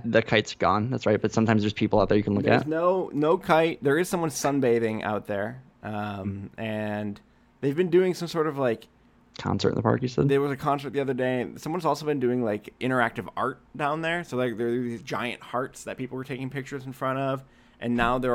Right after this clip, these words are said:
Speaker 2: are, like, windmills down there. Um, and then there were, like,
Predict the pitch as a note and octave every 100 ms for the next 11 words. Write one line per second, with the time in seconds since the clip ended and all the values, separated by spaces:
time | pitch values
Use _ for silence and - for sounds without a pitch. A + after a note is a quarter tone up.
0 | A#2 A2+ G2+ G2 - _ _ _ - G2+
1 | C#3 F3 F3 F3 E3 E3+ E3+ E3+ E3+ E3+
2 | E3+ E3+ _ - A2+ G#2 G2+ F#2+ G2 -
3 | _ G#2+ A2 A2+ G#2+ A2 G#2+ G#2+ G2+ F#2+
4 | - A#2+ G#2+ G#2+ G#2 G2 F#2+ - _ _
5 | _ _ _ - A2